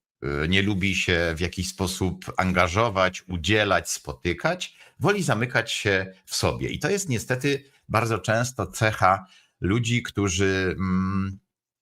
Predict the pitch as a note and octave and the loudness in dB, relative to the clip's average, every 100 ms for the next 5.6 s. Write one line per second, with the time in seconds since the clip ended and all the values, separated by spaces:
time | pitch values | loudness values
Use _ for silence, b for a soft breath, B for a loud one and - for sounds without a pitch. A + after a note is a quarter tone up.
0 | _ _ _ - A2+ - A2+ G#2+ B2 A#2+ | _ _ _ -4 -2 0 2 4 4 2
1 | A#2 G#2+ - E2 D#2+ G#2+ - - G#2+ F#2 | -2 -4 -10 -4 0 0 0 2 2 0
2 | - - - _ - - F#2 F2+ D#2+ C#2 | -4 -12 -14 _ -6 0 2 2 0 0
3 | D#2+ D#2+ D#2 _ - D#2+ E2+ G#2 A#2 F#2+ | 0 0 -2 _ -2 2 2 2 0 -2
4 | F#2 F2 E2+ E2+ - E2+ E2 - E2 D#2+ | 0 0 0 -6 -6 -2 -2 0 -2 -2
5 | - - D#2+ D#2 E2 D#2+ | -2 -4 -6 -4 -4 -4